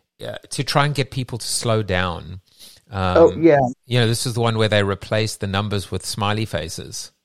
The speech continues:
Speaker 2: Mm-hmm.
Speaker 1: You know, so, like, uh, like a, a visible, you know, indicator of bad or good behavior. Um, but having a timer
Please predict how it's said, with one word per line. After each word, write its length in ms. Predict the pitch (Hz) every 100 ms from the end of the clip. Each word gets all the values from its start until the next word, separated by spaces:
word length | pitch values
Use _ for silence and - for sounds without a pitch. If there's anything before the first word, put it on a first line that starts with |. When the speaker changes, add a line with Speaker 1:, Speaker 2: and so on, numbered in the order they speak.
| _ _
Speaker 2:
Mm-hmm. 540 | 175 175 214 160 151 185
Speaker 1:
You 120 | 120
know, 260 | 113 101 120
so, 260 | - 127 117
like, 340 | 113 110 - 110
uh, 120 | 104
like 220 | 101 104
a, 160 | 107 104 -
a 100 | 101
visible, 840 | 95 110 131 117 117 110 104 101 _ _ _
you 100 | 101
know, 120 | 104 -
indicator 840 | 117 127 135 - 95 92 85 85 -
of 420 | 95 87 - _ _ -
bad 300 | 101 101 101
or 80 | 95
good 220 | 104 90
behavior. 600 | 95 85 110 117 90 73 - - _ _ -
Um, 480 | 113 113 113 110 - -
but 340 | 139 135 - _
having 320 | - 143 233 262
a 40 |
timer 580 | - - 131 113 78